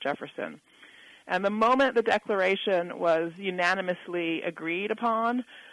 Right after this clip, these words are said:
people started using it for the cause of abolition. The cause of abolition really crystallized around the Declaration of Independence. So the first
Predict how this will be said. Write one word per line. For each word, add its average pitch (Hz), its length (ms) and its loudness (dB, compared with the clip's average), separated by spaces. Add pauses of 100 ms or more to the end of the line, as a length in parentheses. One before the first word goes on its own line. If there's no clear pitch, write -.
(160)
people 220 260 2
started 196 320 2
using 196 300 -2
it - 100 -2
for 190 80 -4
the 175 80 -2
cause 165 300 0
of 160 80 -2
abolition. 131 720 -2
The 170 60 -8
cause 202 260 2
of 196 80 -2
abolition 180 400 2
really 180 220 -4
crystallized 143 800 0
around 151 280 0
the 147 60 -4
Declaration 143 380 -4
of 143 80 -6
Independence. 131 540 -8 (800)
So 196 80 4
the 185 100 0 (140)
first 247 240 4